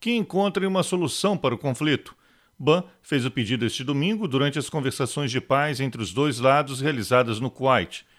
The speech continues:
O encontro foi organizado pela onu com o objetivo de evitar a piora das condições na região.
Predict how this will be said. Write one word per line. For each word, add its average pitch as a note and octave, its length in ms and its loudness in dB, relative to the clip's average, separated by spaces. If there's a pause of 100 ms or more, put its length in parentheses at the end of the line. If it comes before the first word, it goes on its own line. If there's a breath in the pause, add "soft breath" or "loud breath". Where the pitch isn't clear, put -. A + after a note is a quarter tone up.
(260 soft breath)
O B2+ 80 -6
encontro D3 460 0
foi C#3+ 140 0
organizado A2+ 520 2
pela D3 260 2
onu E3+ 280 2 (300 soft breath)
com G#3+ 180 4
o A3 60 8
objetivo D#3+ 480 0
de D#3+ 80 2
evitar D3+ 400 2
a D#3 40 2
piora D3+ 480 2
das A#2+ 160 -2
condições B2 540 -2
na B2 100 0
região. A#2+ 480 2